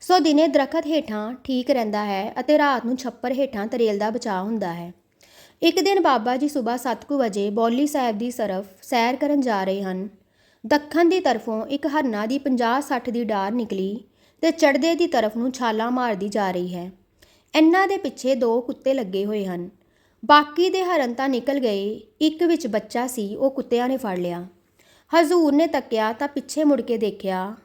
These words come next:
ਹਜ਼ੂਰੀਆ ਮਗਰ ਆ ਰਿਹਾ ਹੈ। ਹਜ਼ੂਰ ਨੇ ਆਵਾਜ਼ ਦਿੱਤੀ, "ਈਸ਼ਰ, ਇਹ ਹਿਰਨ ਕੁੱਤਿਆਂ ਤੋਂ ਛੁਡਾ ਦੇ।"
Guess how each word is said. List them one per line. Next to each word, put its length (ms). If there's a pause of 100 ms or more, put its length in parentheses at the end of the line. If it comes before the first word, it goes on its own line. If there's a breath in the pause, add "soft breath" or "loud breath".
(100)
ਹਜ਼ੂਰੀਆ 440
ਮਗਰ 300
ਆ 180
ਰਿਹਾ 200
ਹੈ। 280 (680 soft breath)
ਹਜ਼ੂਰ 320
ਨੇ 140
ਆਵਾਜ਼ 440
ਦਿੱਤੀ, 520
"ਈਸ਼ਰ, 460
ਇਹ 220
ਹਿਰਨ 220
ਕੁੱਤਿਆਂ 400
ਤੋਂ 120
ਛੁਡਾ 360
ਦੇ।" 260